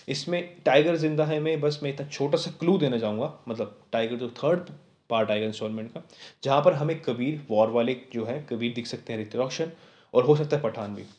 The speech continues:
क्योंकि एक हिंट हमें लास्ट में दिया गया था,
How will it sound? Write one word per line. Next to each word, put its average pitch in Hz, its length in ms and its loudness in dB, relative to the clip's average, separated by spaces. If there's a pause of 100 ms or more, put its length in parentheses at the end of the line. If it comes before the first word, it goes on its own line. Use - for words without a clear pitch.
(260)
क्योंकि - 260 -6
एक 165 200 4
हिंट 165 200 -2
हमें 143 200 0
लास्ट 131 400 2
में 123 100 -4
दिया 120 220 2
गया 117 240 2
था, 117 460 -8